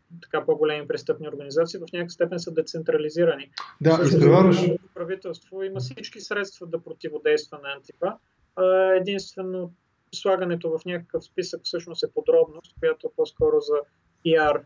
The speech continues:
Speaker 1: нужди, отколкото за някакви реални нужди по правоприлагането.
Speaker 2: Изпреварваш, а,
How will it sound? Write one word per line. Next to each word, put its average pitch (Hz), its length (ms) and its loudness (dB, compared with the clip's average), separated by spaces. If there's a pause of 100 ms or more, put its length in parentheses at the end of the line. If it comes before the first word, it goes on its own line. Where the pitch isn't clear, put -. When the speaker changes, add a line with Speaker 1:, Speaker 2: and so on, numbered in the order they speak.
(120)
Speaker 1:
нужди, 147 480 -6
отколкото 156 640 0
за 143 200 -6 (320)
някакви 147 320 -2
реални 143 560 -2 (360)
нужди 139 360 -6
по 135 140 -8
правоприлагането. 135 840 -2 (600)
Speaker 2:
Изпреварваш, 165 800 0
а, 131 280 0